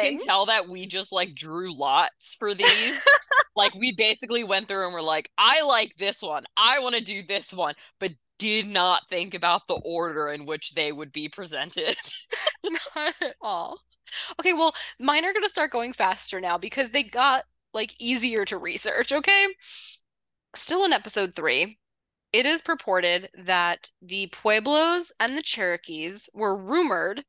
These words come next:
Speaker 1: to have helped the Daughters of the Plumed Serpent. All right, so this is a continuation from our previous point. Basically, in her mom's dissertation, Jess read that the Pueblos and Cherokees were said to have assisted the Daughters of the Plumed Serpent.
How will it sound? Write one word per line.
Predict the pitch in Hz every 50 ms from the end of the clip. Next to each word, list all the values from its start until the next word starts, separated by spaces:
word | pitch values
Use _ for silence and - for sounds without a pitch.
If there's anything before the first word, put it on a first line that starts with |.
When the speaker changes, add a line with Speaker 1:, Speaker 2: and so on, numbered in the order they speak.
| _ _ _ _ _ _ -
Speaker 1:
to | - - 254
have | 240 247 233 220
helped | - - 196 151 151 151 - - -
the | 208 214
Daughters | 196 175 185 160 156 160 151 170
of | 180 165
the | 165 165
Plumed | - - 170 156 165 -
Serpent. | - - 160 - - 101 90 - - _ _ _ _ _ _ _ _ _ -
All | -
right, | 185 180
so | - 214
this | 220 285 -
is | 247 - 311 269
a | 285
continuation | - 311 262 247 269 285 262 269 254 240 247 - 247 233
from | - 214
our | 202 190
previous | 190 - - 233 220 196 202 202 185 185 -
point. | - - 202 180 160 - -
Basically, | 190 208 233 - 254 240 247 220 - -
in | 214 226 247
her | 254 262 254
mom's | 240 233 220 214 214 233 220
dissertation, | - 208 - - 202 - - 247 240 - - 226 220 214 214 - - - - - - - - -
Jess | 196 185 208 220 226 240 240 - -
read | - 202 190 190 196 196 196 196 196 190 175
that | 185 175 -
the | - 185
Pueblos | - - 202 185 180 180 175 -
and | 180 170
Cherokees | - - 277 269 277 269 - - 240 240 240 233 208 - - - - - - - _ _
were | - 190 196 214
said | - - - 208 190 190 190
to | - 220 202
have | 185 175
assisted | 175 175 - - 254 277 - - - 269 202
the | 226 240
Daughters | 196 214 202 202 196 202 202 196
of | 196 190
the | 202
Plumed | 185 - 226 196 196 196
Serpent. | - - 208 185 - - 190 180 180 175 -